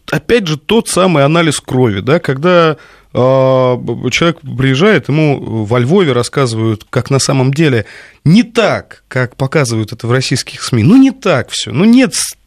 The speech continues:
такого количества националистов. А, никто тут русских не ущемляет, никто не хочет, значит, погубить Донбасс, а, м, э, и никто не хочет там, м, чего-то плохого. Всё за всё хорошее. Потом в Киеве происходит то же самое. Ну, бывают какие-то проявления,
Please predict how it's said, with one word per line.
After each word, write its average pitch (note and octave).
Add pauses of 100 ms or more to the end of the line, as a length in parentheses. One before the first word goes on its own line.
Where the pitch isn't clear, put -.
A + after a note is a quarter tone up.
такого F#3
количества F3
националистов. D3 (600)
А, B2+
никто F#3
тут G#3
русских G3
не F#3
ущемляет, C#3+
никто D3+
не G3+
хочет, F3
значит, C#3
погубить D#3
Донбасс, D3+
а, A#2+ (460)
м, A#2
э, A#2
и B2
никто C3
не D3
хочет -
там, A2 (380)
м, A2+
чего-то C3+
плохого. D#3+
Всё -
за G#3+
всё G3
хорошее. B2+
Потом B3
в -
Киеве G#3
происходит C3+
то B2+
же A#2
самое. D#3
Ну, D#4
бывают A#3+
какие-то E3
проявления, D#3